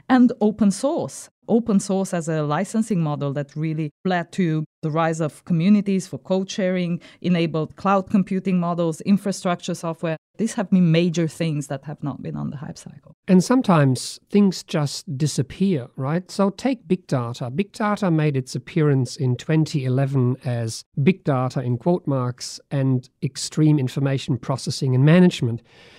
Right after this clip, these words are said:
Speaker 2: and then moved up the hype cycle in twenty twelve, twenty thirteen. It peaked twenty fourteen. It slowly moved towards the trough of disillusionment,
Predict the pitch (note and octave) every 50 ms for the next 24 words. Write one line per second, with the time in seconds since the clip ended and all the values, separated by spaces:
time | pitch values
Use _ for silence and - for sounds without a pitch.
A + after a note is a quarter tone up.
0 | - - _ - F#3 F#3 G3+ G#3+ G#3+ G#3+ A3+ B3+ C#4 B3 - - - F3 E3 -
1 | - E3 C#3+ C3 - D3+ D3+ D3+ - - - D3 C#3 C#3 C#3 C#3 - D3 C#3 C#3+
2 | C#3+ C#3+ C#3+ B2+ B2 A#2 - - C#3 C#3 C3+ - C3+ B2 - - - E3+ E3+ F3
3 | F3 F3 D#3+ - - - C#3+ C3+ B2 C#3 B2 - - C#3 C3 C3+ - - - F3+
4 | F3+ F3+ F3+ D#3+ B2+ B2 _ _ _ _ - G#3 G3+ F#3+ - - - - - -
5 | D#3+ D3+ D3+ C#3 - C#3+ B2 - - F3+ E3 D#3+ E3 - - - E3+ D#3+ D#3+ D#3
6 | D#3+ D#3+ - - - - - - - _ _ - - C3+ - - - - - D#3
7 | D#3 D#3 E3 E3+ E3 D#3+ D#3 D3+ D3 D3+ D3+ D3 C#3 - - - - - - -
8 | D3+ C#3+ C#3+ C#3 C#3 - - - C#3+ B2+ B2 - - D#3+ D3+ C#3 - - C#3 -
9 | - _ - D#3 C#3 - - C3+ D3 G#3+ C4+ B3+ G#3+ E3 C#3+ D3+ F#3 G#3